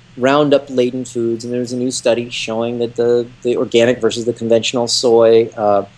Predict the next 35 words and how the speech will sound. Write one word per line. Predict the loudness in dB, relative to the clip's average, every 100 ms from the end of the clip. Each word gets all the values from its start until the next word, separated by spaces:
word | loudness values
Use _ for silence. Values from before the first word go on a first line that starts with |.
| _ _ -20 -8
you | -6 -2
know, | 2
or | 2
the | 2
G | 0 0
M | 2
O | 2
soy, | 2 4 4 4
there | 2
was | 0
different | 0 0 0 -4
nutrient | -4 -4 -8 -8
content, | -12 -12 -12 -14 -16 -12 -2
and | 2
there | 2
was | 2 -4 -12
a | -12
higher | -10 -6 0 4 4 4
level | 0 -4 -6 -12 -16 -20 -8
of | -6 -6 -2
the | 0 2 0
Roundup | -4 -2 -2 -4 -4
residue | -4 -4 -6 -8 -6
in | -8 -6
the | -6 -6 -10 -18 _ -20 -20 -20 -8
G | -2 2
M | 4 2
O |
produced | 0 -4 -6 -2
soy, | 0 0
of | -4 -8
course. | -10 -8 -10 -4
So | 2 2 2 -10 -20 -8
yes, | 2 2 2
those, | 0 2 2 0